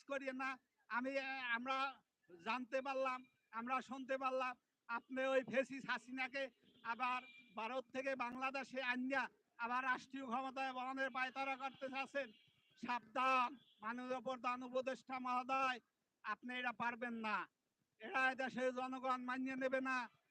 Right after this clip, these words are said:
আপনি এটা কোনো রকমই পারবেন না। হাসিনা যে মানুষটি হত্যা করছে, এই মানুষটি বিনিময়ে আপনি ক্ষমতা আইছেন। হ্যাঁ, যে মানুষটি, এই, আহত হইছে, যে মানুষটি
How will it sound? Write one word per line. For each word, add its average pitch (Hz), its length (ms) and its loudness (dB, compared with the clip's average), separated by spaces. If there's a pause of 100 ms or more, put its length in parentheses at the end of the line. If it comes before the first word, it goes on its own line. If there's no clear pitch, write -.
(320)
আপনি 262 640 -4 (160)
এটা 240 240 0
কোনো 277 340 -2
রকমই 285 440 4
পারবেন 285 400 0
না। 269 260 0 (420)
হাসিনা 262 520 2
যে 262 160 0
মানুষটি 262 440 -2
হত্যা 262 400 -2
করছে, 269 420 0 (340)
এই 269 300 4
মানুষটি 269 720 -2 (360)
বিনিময়ে 262 480 2
আপনি 262 340 0
ক্ষমতা 269 460 -2
আইছেন। 269 360 0 (360)
হ্যাঁ, 240 300 2
যে 262 220 -4
মানুষটি, 262 640 -10 (340)
এই, 233 880 -6
আহত 240 400 -2
হইছে, 277 500 0 (400)
যে 262 160 -2
মানুষটি 262 720 -6